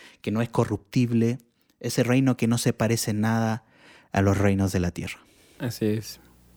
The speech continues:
Speaker 2: Un, un último consejo que les puedo dar es, dejen que Jesús destruya lo que tenga que destruir de, de su interior. Ideas, pensamientos, formas de trabajo, de hacer las cosas.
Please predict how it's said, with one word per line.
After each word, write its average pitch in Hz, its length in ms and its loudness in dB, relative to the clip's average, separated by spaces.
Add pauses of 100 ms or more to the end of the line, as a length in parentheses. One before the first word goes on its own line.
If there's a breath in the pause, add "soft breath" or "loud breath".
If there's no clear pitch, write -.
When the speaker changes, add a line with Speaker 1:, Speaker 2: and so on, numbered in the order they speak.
(400)
Speaker 2:
Un, 131 220 2
un 147 220 4
último 147 300 4
consejo 123 340 2
que 120 100 0
les 110 140 0
puedo 123 260 4
dar 120 120 6
es, 120 280 0 (800 soft breath)
dejen 127 480 4
que 110 400 4
Jesús 131 720 2 (640 soft breath)
destruya 123 460 4
lo 120 120 4
que 110 120 0
tenga 113 240 2
que 107 120 0
destruir 110 520 2 (280)
de, 98 540 -2
de 113 140 0
su 123 100 0
interior. 98 400 2 (880)
Ideas, 117 500 4
pensamientos, 110 880 2
formas 113 320 2
de 110 80 0
trabajo, 107 540 2
de 107 80 4
hacer 107 200 -2
las 104 240 -2
cosas. 101 640 0